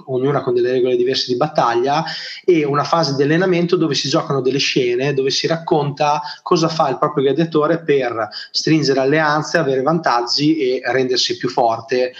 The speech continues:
per affrontare i combattimenti che verranno. C'è un meccanismo per cui tu, oltre al gladiatore, crei altri due P N G che sono il patrono e il mentore,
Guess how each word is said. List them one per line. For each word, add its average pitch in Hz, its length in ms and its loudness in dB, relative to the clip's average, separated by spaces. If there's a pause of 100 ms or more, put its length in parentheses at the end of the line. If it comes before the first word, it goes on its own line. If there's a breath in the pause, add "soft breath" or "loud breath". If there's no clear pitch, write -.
(140 loud breath)
per 131 120 0
affrontare 127 400 0
i 120 40 -2
combattimenti 123 500 -6
che 120 80 0
verranno. 98 600 -6 (460 loud breath)
C'è - 140 2
un 156 80 0
meccanismo 147 680 2
per 131 140 -2
cui 143 380 0
tu, 160 160 2
oltre 135 260 0
al 127 60 0
gladiatore, 135 500 0
crei 135 360 0
altri 123 300 -4
due 135 160 0
P 139 140 -2
N 139 80 -2
G 143 200 -2
che - 80 -6
sono 127 220 -4
il 120 120 -6
patrono 131 340 -2
e 127 40 -4
il 127 60 -6
mentore, 110 600 -6